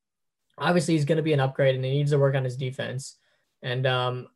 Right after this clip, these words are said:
I think I kinda said everything I really needed to before. I mean, he's only twenty-seven, so, like, there is certainly, he does certainly have time, uh, to figure some stuff out. And, uh, if he can get back to that, like, twenty seventeen,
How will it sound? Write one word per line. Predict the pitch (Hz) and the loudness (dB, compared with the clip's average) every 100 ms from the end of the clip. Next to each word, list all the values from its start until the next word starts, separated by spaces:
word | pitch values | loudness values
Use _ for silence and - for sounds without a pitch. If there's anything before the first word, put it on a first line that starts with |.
| 160 | -8
I | |
think | 170 220 | -2 -2
I | |
kinda | 202 196 | 0 0
said | 156 165 | 0 0
everything | 160 151 147 | -2 -2 0
I | 135 | 2
really | 139 135 | 2 0
needed | 135 135 135 | 0 -2 -2
to | 123 | -4
before. | 123 123 123 | -4 -4 -4
I | 113 117 | -4 -6
mean, | 120 | -8
he's | 127 131 | -6 -4
only | 135 | -2
twenty-seven, | 135 131 127 127 120 123 123 131 | -2 -4 -6 -4 -4 -4 -4 -8
so, | - 120 | -6 -2
like, | 120 123 | -2 -2
there | 123 120 | -4 -2
is | 127 | -4
certainly, | - 127 127 123 120 135 _ _ _ | -2 -2 -2 -4 -6 -10 _ _ _
he | - | 0
does | 143 143 | 4 4
certainly | 143 143 135 | 6 2 4
have | 131 131 135 | 2 0 -2
time, | - 127 139 139 - _ _ _ _ _ | -6 -2 0 0 -2 _ _ _ _ _
uh, | 139 123 123 120 123 | -6 -4 -2 -2 -2
to | 131 123 | -4 -4
figure | 135 135 131 | -4 -2 -2
some | 131 | -4
stuff | - 131 127 | -4 -4 -2
out. | 123 131 139 - _ _ - | -4 -2 -4 -6 _ _ -8
And, | 135 135 | -6 -2
uh, | 127 | -2
if | 131 143 | -2 0
he | 226 | 0
can | 240 | 4
get | 185 147 | 2 4
back | 156 156 | 0 0
to | 151 | 0
that, | 139 131 | 0 0
like, | 127 123 - | -2 -4 -6
twenty | - 135 131 127 139 | -4 -2 0 -4 -6
seventeen, | - - 135 131 131 - 127 123 131 | -12 -8 -6 -4 -6 -6 -8 -6 -8